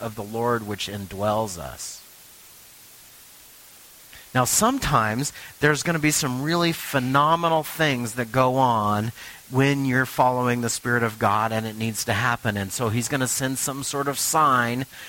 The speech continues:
out of the Spirit. They call those spiritual gifts. And in case you're wondering where I stand on that,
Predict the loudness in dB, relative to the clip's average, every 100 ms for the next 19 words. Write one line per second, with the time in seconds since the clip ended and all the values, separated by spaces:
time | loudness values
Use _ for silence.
0 | -8 0 2 2 -2 -4 0 2 4 2
1 | 0 -4 0 -2 0 -2 -6 -12 -20 -20
2 | -12 -8 -8 -4 -2 -2 -4 -8 -4 -4
3 | -4 -10 -14 -16 -16 -20 -20 -20 -20 -20
4 | -20 -20 -20 -20 -20 -20 -20 -20 -20 -20
5 | -6 -2 0 2 0 2 0 2 2 2
6 | 0 0 0 2 2 0 0 0 2 2
7 | 2 0 0